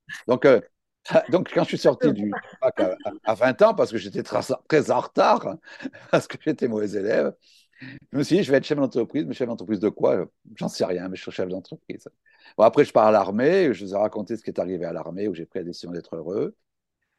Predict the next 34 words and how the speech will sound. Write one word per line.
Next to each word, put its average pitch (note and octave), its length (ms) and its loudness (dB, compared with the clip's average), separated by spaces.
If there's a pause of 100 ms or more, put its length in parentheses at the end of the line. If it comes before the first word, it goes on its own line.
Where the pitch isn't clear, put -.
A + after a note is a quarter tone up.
(140)
Et G#2+ 60 4
après, D#3 380 8
quand C#3+ 140 4
je - 40 -4
suis C3+ 120 -4
sorti C3 220 0
de C3 60 -2
l'armée, A#2+ 420 0
euh, A#2 200 0
j'ai A2 160 -6
créé A#2+ 220 -2
avec, G#2+ 340 -2
euh, F2+ 360 -4
un F2+ 120 -8
copain, G2+ 640 -2
euh, E2 80 -10 (400)
comme A#2+ 160 0
ça, G#2+ 240 4
sur F#2+ 160 -4
un F#2+ 80 -8
coup A2+ 140 -4
de - 120 -12
tête, A2 400 0
un, F2 140 -4
un E2+ 160 -10
magasin A2 400 0
de G#2+ 80 -6
sport A#2 340 2
dans F#2+ 140 -6
le F2+ 120 -8
Gers, F#2 360 -4
j'avais F#2 240 -4
vingt-trois G2 460 -6
ans. A#2 220 -4